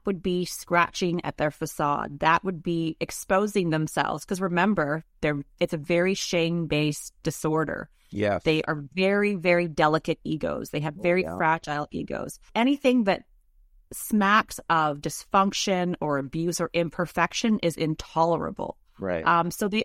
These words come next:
Speaker 1: always come up with a story that to them
Speaker 2: Right,
Speaker 1: they have
Speaker 2: yeah.
Speaker 1: to believe. So even if you have mountains of evidence, like, literally you have photographic evidence, video
Speaker 2: Right.
Speaker 1: evidence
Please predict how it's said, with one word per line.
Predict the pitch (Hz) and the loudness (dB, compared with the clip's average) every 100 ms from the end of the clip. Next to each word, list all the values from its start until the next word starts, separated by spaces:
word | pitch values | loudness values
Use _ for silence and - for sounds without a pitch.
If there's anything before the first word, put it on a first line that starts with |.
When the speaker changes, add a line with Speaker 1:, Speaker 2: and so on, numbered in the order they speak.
| - | 2
Speaker 1:
always | 233 269 254 254 | 2 4 4 2
come | - - 285 | -2 0 2
up | 180 156 _ - _ _ _ | 4 0 _ -20 _ _ _
with | - 185 190 _ - _ _ _ _ _ - | -2 2 2 _ -20 _ _ _ _ _ -10
a | 214 | -6
story | - 254 233 131 - _ - | 2 4 4 2 -8 _ -2
that | 196 | 0
to | 233 | 0
them | 196 214 220 | 0 2 4
Speaker 2:
Right, | 208 196 | 2 -2
Speaker 1:
they | - | 2
have | 208 - | 0 0
Speaker 2:
yeah. | |
Speaker 1:
to | - | -14
believe. | 190 185 170 170 | -6 -2 -2 -2
So | 240 240 | -4 0
even | 320 392 349 | 0 2 0
if | 330 | 0
you | 285 | 2
have | 285 220 | 2 2
mountains | 196 196 240 277 240 | 2 2 2 2 0
of | 208 - | 0 2
evidence, | 170 214 269 254 240 | 2 2 0 0 -2
like, | 226 | -2
literally | 226 247 262 233 185 | 0 2 4 2 2
you | 185 | -2
have | 190 185 | 0 -2
photographic | - 226 240 226 220 - | 0 -2 2 4 2 0
evidence, | 180 175 175 - | 0 2 2 0
video | 180 156 240 262 | -4 -2 2 2
Speaker 2:
Right. | - | 4
Speaker 1:
evidence | 208 202 165 143 | 2 2 0 -2